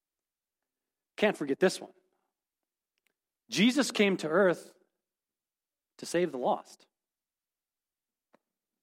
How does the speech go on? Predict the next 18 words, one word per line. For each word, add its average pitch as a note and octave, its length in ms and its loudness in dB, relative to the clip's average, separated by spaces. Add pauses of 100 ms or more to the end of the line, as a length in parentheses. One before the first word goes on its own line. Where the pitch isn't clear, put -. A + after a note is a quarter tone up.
(560)
John F3+ 300 4
twelve, F3 420 4
forty-seven F3 540 2
through E3 140 -8
forty-eight. E3 560 0 (1040)
"As A#3 240 4
for B3 100 0
the A3 80 2
person B3+ 540 2 (1300)
who B2+ 80 -6
hears A#3+ 400 2
my C4+ 160 8
words F3 400 4
but - 160 -6
does B2+ 140 -6
not E3+ 280 0
keep - 300 -6
them, A#2 320 -10